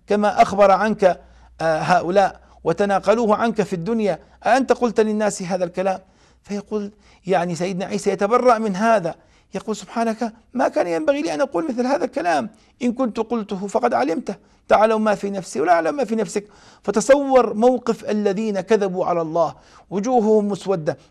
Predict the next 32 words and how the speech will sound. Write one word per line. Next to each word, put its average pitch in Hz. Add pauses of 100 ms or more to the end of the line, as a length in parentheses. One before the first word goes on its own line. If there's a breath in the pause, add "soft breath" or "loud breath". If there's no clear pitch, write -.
كيف 330
سيكون 254
الموقف 247 (280 loud breath)
في 214
ذلك 233
اليوم 220
عندما 214 (340 soft breath)
الذين، 220 (840)
يعني، 180
افتروا 269
عليهم 208
وقالوا 202
عيسى 233
قال 208
كذا 202
والعزير 175
قال 196
كذا 196
عليهما 185
السلام، 233 (500 soft breath)
قالوا 220
بكذا 220
وكذا، 226 (240 soft breath)
يتبين 202
أن 196
الموقف 185
على 165
غير 180
هذا، 156
وأنه 170
هذا 165
كذب، 208